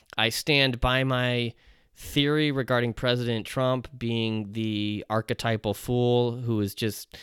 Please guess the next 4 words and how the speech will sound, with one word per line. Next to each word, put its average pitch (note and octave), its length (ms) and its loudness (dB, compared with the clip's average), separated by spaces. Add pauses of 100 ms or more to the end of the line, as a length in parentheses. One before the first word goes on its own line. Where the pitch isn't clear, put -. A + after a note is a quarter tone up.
(220)
sent - 520 0 (200)
into B2 520 4
the G2+ 300 2 (540)
whatever A#2 800 2